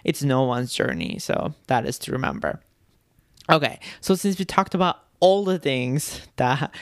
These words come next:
we shouldn't tell our family, I wanna mention some of the things that you could tell your family. Okay, so you could start with saying, like, the career.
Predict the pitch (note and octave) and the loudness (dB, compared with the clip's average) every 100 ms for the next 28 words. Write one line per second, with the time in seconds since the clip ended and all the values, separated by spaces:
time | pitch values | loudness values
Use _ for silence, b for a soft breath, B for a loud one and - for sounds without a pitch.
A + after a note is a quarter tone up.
0 | B _ D3 - - E3+ F3+ A#2+ B2 B2+ | B _ -2 0 4 4 4 0 -4 0
1 | C#3+ A#2 A#2 A#2+ B2+ A2+ A2 G#2+ G#2+ A#2+ | 2 2 2 0 2 0 0 -2 -2 -2
2 | D3+ B B B B - C#3 D#3 D#3 C#3 | -6 B B B B 0 2 4 4 2
3 | D3 D3+ - C3 B2 C3 B2 B2 A#2+ A#2 | 2 0 2 0 0 -4 0 0 0 2
4 | A2 G#2+ - - _ - B B C#3 C#3 | 2 2 -2 -10 _ -12 B B -2 -2
5 | - - F3+ - - A#1 A#1 G1+ - - | -4 0 0 0 -6 -6 -4 -4 -4 -6
6 | G1+ B1+ A#1+ - - _ _ _ - B | -6 -8 -10 -12 -16 _ _ _ -20 B
7 | B B B B B D3 C#3 - - - | B B B B B 2 2 0 -6 -10
8 | - F3 D#3 E3+ - B3 - - C3 B2 | 2 4 4 -2 -2 -2 -4 2 2 2
9 | - C3 C3 - A#2+ A#2 A2+ A2+ - A2+ | -2 -2 -2 0 0 0 -2 -6 -2 0
10 | A2+ - - b b _ D#3+ - - C#3 | -2 -10 -20 b b _ -4 0 2 2
11 | B2 A2+ A1 | 2 0 -4